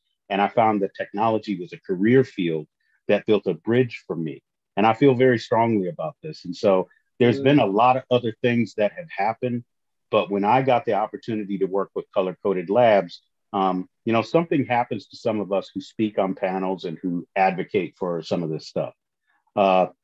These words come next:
Speaker 1: at some point, you have to roll up your sleeves, put your own money on the line, put your own time on the line, and build a
Speaker 2: Mm.
Speaker 1: business
Speaker 2: Oh.
Speaker 1: that's gonna do that
Speaker 2: Ooh.
Speaker 1: thing, right? You,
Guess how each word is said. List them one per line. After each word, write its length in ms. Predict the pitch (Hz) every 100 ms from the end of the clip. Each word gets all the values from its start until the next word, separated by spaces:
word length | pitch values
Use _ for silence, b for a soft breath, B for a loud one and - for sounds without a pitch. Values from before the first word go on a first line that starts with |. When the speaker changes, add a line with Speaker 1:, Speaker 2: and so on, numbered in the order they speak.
| _ -
Speaker 1:
at 140 | 104
some 400 | - - 170 170
point, 280 | - 139 113
you 120 | 127 117
have 180 | 117 -
to 80 | 104
roll 280 | 107 107
up 100 | 101 -
your 100 | 95
sleeves, 460 | - 98 92 85 -
put 160 | 113 113
your 120 | 101
own 280 | 123 123 120
money 280 | 113 107 98
on 180 | 92 85
the 100 | 80
line, 400 | 80 80 78 78 _ _ _
put 180 | 110 127
your 120 | 98
own 220 | 110 104
time 400 | - 120 120 113
on 120 | 95
the 80 | 85
line, 380 | 85 82 80 78 135 135 135
and 120 | 90
build 220 | 107 98
a 60 | 85
Speaker 2:
Mm. 100 | -
Speaker 1:
business 380 | 110 101 87 80
Speaker 2:
Oh. 280 | 82 - _
Speaker 1:
that's 160 | 95 87
gonna 240 | 107 95
do 280 | 82 90 98
that 240 | 85 90 302
Speaker 2:
Ooh. 140 | 330
Speaker 1:
thing, 400 | 339 339 320 247 - _ _
right? 220 | - 202 - _ _ _
You, 120 | 120